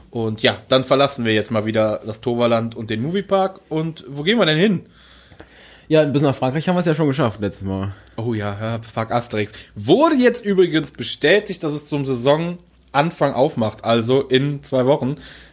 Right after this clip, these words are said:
Speaker 1: nämlich am achten April, glaub ich. Achten April, ja, ich glaub, die fangen am achten April an. Und da wird das Dingen aufmachen.
Speaker 2: Was hast du vor am achten April?
Speaker 1: Ja, ich <laughs> versuch's schon irgendwie einzurichten, <laughs> dass ich da mich irgendwie schon vorher verstecke.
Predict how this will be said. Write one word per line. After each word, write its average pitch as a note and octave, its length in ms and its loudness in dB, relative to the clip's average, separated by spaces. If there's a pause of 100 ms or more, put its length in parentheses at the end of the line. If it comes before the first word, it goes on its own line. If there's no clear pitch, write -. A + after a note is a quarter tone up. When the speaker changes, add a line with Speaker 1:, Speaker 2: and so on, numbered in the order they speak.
(160)
Speaker 1:
nämlich B2 400 0
am A#2+ 240 2
achten - 280 -4
April, B2+ 360 2
glaub G2+ 260 -2
ich. - 220 -6 (1000)
Achten - 260 -12
April, C#3 220 -4
ja, C3 80 4
ich B2+ 80 -4
glaub, C#3 120 0
die C#3 80 -6
fangen C3+ 180 -6
am A#2+ 100 -2
achten A#2 280 -2
April A2 320 -4
an. G2+ 220 -4 (300)
Und G#2 180 -8
da B2+ 180 4
wird C#3 180 4
das C3+ 220 2
Dingen C#3 240 2
aufmachen. G2 480 -6 (240)
Speaker 2:
Was A2 120 -8
hast C#3 120 -6
du C#3+ 40 -6
vor D#3+ 160 -4
am F3 80 -4
achten F3 200 -8
April? F#3+ 300 -10 (140)
Speaker 1:
Ja, B2+ 280 2
ich - 400 0
<laughs> - 80 -12
versuch's D3 420 2
schon B2+ 120 -6
irgendwie C3+ 200 -2
einzurichten, A#2 720 -2
<laughs> E4 40 2
dass - 140 2
ich E3 220 0
da B2+ 100 -2
mich - 300 -2
irgendwie B2+ 460 0 (480)
schon A#2+ 180 -6
vorher A#2 460 2
verstecke. G#2+ 500 -6